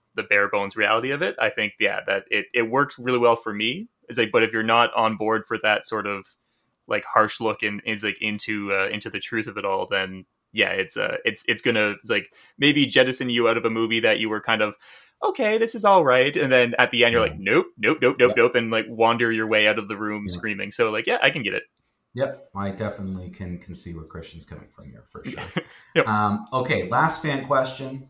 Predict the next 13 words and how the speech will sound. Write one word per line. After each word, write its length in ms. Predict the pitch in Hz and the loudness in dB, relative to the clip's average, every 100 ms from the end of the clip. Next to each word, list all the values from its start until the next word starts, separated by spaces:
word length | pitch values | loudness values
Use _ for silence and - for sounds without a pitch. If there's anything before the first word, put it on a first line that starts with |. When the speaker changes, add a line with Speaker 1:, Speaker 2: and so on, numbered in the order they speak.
| - | -14
Speaker 2:
I've 60 | 98 | -10
been 280 | 95 92 90 | -10 -10 -10
looking 200 | 107 110 | -10 -10
forward 240 | 110 101 92 | -10 -10 -10
to 60 | |
this. 320 | 85 92 - - - | -12 -12 -14 -20 -10
Speaker 1:
Uh-oh. 220 | - - | -8 -4
Speaker 2:
Um, 380 | 104 104 104 101 - | -2 0 -2 -4 -8
so 380 | - 139 123 120 | -2 2 2 2
this 220 | 156 160 | 0 -2
is 160 | 147 - | -8 -6
from 160 | 123 | -6
Sarah 680 | 104 - 127 117 104 104 - | -6 -6 -4 -2 -2 -4 -8